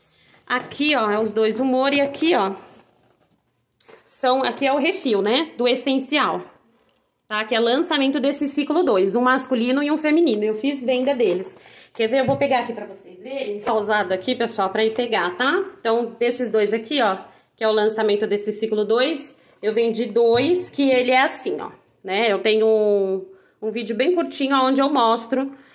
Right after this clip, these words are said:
é, como que é que faz a refilagem dele, tá bom? Então, esse daqui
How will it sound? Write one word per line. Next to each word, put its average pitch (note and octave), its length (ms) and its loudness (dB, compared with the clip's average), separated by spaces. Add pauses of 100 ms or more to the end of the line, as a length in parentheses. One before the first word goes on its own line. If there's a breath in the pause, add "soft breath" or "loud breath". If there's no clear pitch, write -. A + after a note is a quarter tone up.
(140 loud breath)
é, G3+ 420 2 (100)
como A#3+ 240 -2
que C4+ 220 0
é A3 120 4
que - 120 -8
faz A3 320 2
a A#3 60 2
refilagem A#3+ 760 0
dele, G3+ 360 -4
tá G3 80 -10
bom? D#4 420 0 (640)
Então, F#3+ 120 -12
esse G3+ 220 -8
daqui G3+ 500 -4